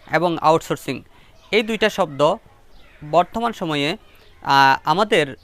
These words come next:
যারা ইন্টারনেট ইউজার কিংবা আমরা একটু প্রাতিষ্ঠানিক শিক্ষায় শিক্ষিত, তারা প্রত্যেকেই হয়তো শুনেছেন। আজ আমি এগুলাকে আরও স্পষ্ট করে বুঝিয়ে দেওয়ার চেষ্টা করব। বিশেষ করে এই কথাগুলা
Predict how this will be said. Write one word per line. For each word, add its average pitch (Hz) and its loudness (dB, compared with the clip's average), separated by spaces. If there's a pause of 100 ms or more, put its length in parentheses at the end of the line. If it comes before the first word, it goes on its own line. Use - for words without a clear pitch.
(260)
যারা 147 2
ইন্টারনেট 190 -2
ইউজার 143 0 (380)
কিংবা 185 2
আমরা 151 0
একটু 160 -4
প্রাতিষ্ঠানিক 180 -4
শিক্ষায় 147 -4
শিক্ষিত, 147 -6 (580)
তারা 151 6
প্রত্যেকেই 196 -2 (280)
হয়তো 151 0
শুনেছেন। 147 -4 (520)
আজ 208 6
আমি 180 0 (320)
এগুলাকে 175 -2 (180)
আরও 147 -6
স্পষ্ট - -4
করে 160 -2 (300)
বুঝিয়ে 143 -4
দেওয়ার 196 2
চেষ্টা 180 -2
করব। 131 -2 (1500)
বিশেষ 165 -2
করে 208 4
এই 175 2
কথাগুলা 165 2